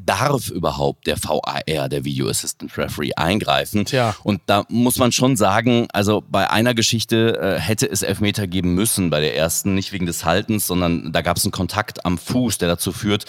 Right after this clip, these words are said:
Speaker 1: dass Gladbach-Spieler fällt und, ähm, das hätte eigentlich in Köln zwingend überprüft werden müssen,
Speaker 2: Ja.
Speaker 1: so dass es dann in der Schlussfolge, ähm, Elfmeter für Gladbach gegeben hätte.
Speaker 2: Mhm.
Speaker 1: Ja.
Speaker 2: Und dann hat man aber im Kölner Keller gesagt, „Pass auf, der Nagelsmann,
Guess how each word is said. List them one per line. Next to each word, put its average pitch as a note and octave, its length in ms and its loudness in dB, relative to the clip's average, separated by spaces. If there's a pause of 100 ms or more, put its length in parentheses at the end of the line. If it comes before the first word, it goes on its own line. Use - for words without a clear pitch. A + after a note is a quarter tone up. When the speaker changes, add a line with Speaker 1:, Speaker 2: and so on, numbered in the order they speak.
(280)
Speaker 1:
dass F2+ 140 -4
Gladbach-Spieler F2+ 640 0
fällt F2 400 0
und, F2 260 -4
ähm, E2+ 300 0 (200)
das - 200 0
hätte - 240 0
eigentlich F2+ 340 0
in F#2+ 100 -6
Köln F#2+ 300 2
zwingend A#2+ 380 0
überprüft G#2+ 580 -2
werden F#2+ 400 2
müssen, C3 540 2
Speaker 2:
Ja. B2+ 280 2
Speaker 1:
so G#2 260 2
dass G#2+ 180 2
es G#2 200 -2
dann A#2+ 480 2 (300)
in A2+ 200 2
der G#2 160 2
Schlussfolge, G#2+ 760 0 (140)
ähm, F#2+ 380 -4
Elfmeter F#2+ 480 -2
für F2+ 160 -4
Gladbach D#2+ 400 0
gegeben D#2 320 -2
hätte. - 540 -6
Speaker 2:
Mhm. F#2+ 360 -8
Speaker 1:
Ja. C#2+ 200 -12
Speaker 2:
Und D3 140 0
dann D3+ 140 4
hat E3+ 120 4
man F3+ 100 4
aber D#3+ 160 6
im D3 140 2
Kölner D#3+ 320 4
Keller D#3+ 320 4
gesagt, D3 320 2
„Pass G#2+ 160 -4
auf, A#2+ 260 0
der A2+ 140 0
Nagelsmann, B2 800 0